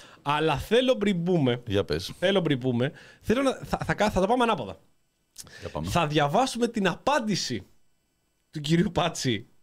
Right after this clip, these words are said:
Speaker 1: στις αναρτήσεις που έκανε ο Παύλος ο Πολάκης τις
Speaker 2: Να το
Speaker 1: προηγούμενες
Speaker 2: κάτσε να,
Speaker 1: ημέρες.
Speaker 2: να το ρίξω
Speaker 1: Ναι,
Speaker 2: κιόλας.
Speaker 1: ρίχτω κιόλας. Θα σας πούμε πρώτα την απάντηση και μετά θα σας πούμε τι έγινε. Διότι αυτό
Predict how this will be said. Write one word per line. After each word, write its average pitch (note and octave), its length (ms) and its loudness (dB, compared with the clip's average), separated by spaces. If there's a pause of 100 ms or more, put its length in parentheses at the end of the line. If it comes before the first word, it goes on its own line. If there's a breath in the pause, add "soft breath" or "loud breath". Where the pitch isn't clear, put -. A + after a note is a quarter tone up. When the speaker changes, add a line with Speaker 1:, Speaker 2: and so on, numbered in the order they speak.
(400)
Speaker 1:
στις A#3+ 520 4
αναρτήσεις F3 680 0
που E3+ 80 2
έκανε F3 280 2
ο D3 40 2
Παύλος F3 280 2
ο D#3 40 -4
Πολάκης D3 540 2
τις C3+ 80 -8
Speaker 2:
Να - 80 0
το D#3 60 2
Speaker 1:
προηγούμενες D#3 340 2
Speaker 2:
κάτσε C3+ 200 0
να, - 60 4
Speaker 1:
ημέρες. E3 200 2
Speaker 2:
να F2 80 0
το E2+ 120 -2
ρίξω F2 260 -6
Speaker 1:
Ναι, C#2+ 80 -8
Speaker 2:
κιόλας. F3 200 4
Speaker 1:
ρίχτω F#3+ 220 2
κιόλας. D3 380 2 (240 loud breath)
Θα D#3 140 0
σας D#3+ 120 -4
πούμε B3 160 0
πρώτα B3 200 4
την B3 140 0
απάντηση F#3+ 480 0
και G#3+ 100 2
μετά A#3+ 160 0
θα A#3+ 80 0
σας - 80 -4
πούμε F3+ 180 0
τι C#3+ 100 2
έγινε. G#2+ 320 0 (560 soft breath)
Διότι A#3+ 640 2
αυτό F3 640 0